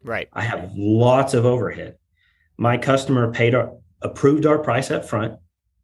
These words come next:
Speaker 2: paid our price. They have a three-year workmanship warranty, a no hassle. If you call and say you're up, you're unhappy with it, anybody who answers the phone will book a warranty call and send somebody out. You don't even have to talk to a manager.
Speaker 1: Mm-hmm.
Speaker 2: Um, on top of that,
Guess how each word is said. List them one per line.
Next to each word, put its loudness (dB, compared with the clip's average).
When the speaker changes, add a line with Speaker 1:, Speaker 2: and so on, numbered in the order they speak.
Speaker 2:
paid 4
our 4
price. -8
They 0
have 0
a -6
three-year 2
workmanship -2
warranty, 0
a 0
no 4
hassle. -4
If -6
you 2
call 2
and 2
say 2
you're 2
up, -6
you're 2
unhappy 2
with 2
it, -4
anybody 4
who 0
answers 0
the 4
phone 2
will 2
book 2
a 2
warranty 2
call 2
and -2
send -2
somebody -2
out. 0
You 2
don't 4
even 2
have -4
to -12
talk -6
to -10
a -6
manager. -12
Speaker 1:
Mm-hmm. -8
Speaker 2:
Um, 2
on 2
top 0
of -2
that, 0